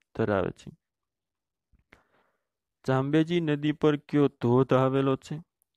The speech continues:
વિક્ટોરિયા ધોધ એ જાંબેજી નદી પર આવેલો છે.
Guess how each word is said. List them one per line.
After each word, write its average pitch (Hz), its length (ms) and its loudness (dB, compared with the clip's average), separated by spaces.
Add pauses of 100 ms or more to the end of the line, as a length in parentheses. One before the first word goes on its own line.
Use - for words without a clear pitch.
(140)
વિક્ટોરિયા 123 680 -2
ધોધ 123 480 0 (260)
એ 113 60 -6
જાંબેજી 120 600 -4
નદી 113 300 -4
પર 117 320 -2 (300)
આવેલો 104 460 -2
છે. - 240 -16